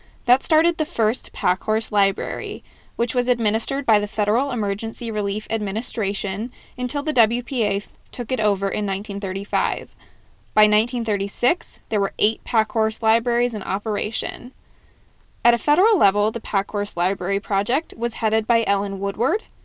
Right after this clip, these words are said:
The project ran between nineteen thirty-five and nineteen forty-three. The women who carried the books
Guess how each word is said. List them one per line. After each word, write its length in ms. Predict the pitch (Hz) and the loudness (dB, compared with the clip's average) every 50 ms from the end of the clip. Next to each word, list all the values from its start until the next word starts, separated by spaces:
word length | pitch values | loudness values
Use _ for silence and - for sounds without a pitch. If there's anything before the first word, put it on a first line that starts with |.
| - - - - - - - - - - _ - - - | -20 -20 -20 -20 -20 -20 -20 -20 -20 -20 _ -20 -18 -14
The 80 | - - | -14 0
project 480 | - 277 269 277 277 339 370 - - - | 6 8 8 8 8 2 2 2 -2 -2
ran 320 | - 214 208 214 226 233 226 | 2 2 4 4 2 2 0
between 320 | 214 214 - 220 208 208 | -2 -4 -2 -4 -4 -2
nineteen 380 | 202 185 180 190 - 240 240 247 | -2 -2 -4 -4 -6 -8 -6 -2
thirty-five 640 | 254 240 254 254 - - 180 175 175 190 202 196 | -2 -2 -2 -4 -2 0 2 2 4 2 2 0
and 160 | 160 165 202 | -2 -4 -4
nineteen 420 | 190 190 180 - - - 208 202 202 | -4 -4 -4 -6 -6 -6 -6 -6 -6
forty-three. 800 | - 196 190 190 196 208 - - - 370 - 92 - - 247 - - - _ - _ - - - - - _ _ - - - - _ | -6 -6 -6 -4 -6 -8 -10 -10 -8 -8 -6 -6 -6 -8 -12 -16 -20 -20 _ -20 _ -20 -20 -20 -20 -20 _ _ -20 -20 -20 -6 _
The 80 | 214 | 0
women 240 | 220 233 254 294 339 | 2 2 2 2 0
who 140 | 339 359 302 | 0 -2 -4
carried 580 | - - 226 214 214 214 214 214 214 214 220 - - - | -4 -2 0 2 2 2 2 2 0 -2 -4 -8 -8 -8
the 80 | 233 | -4
books 480 | 208 208 175 175 202 - - - - | 0 2 2 2 0 -2 -8 -10 -10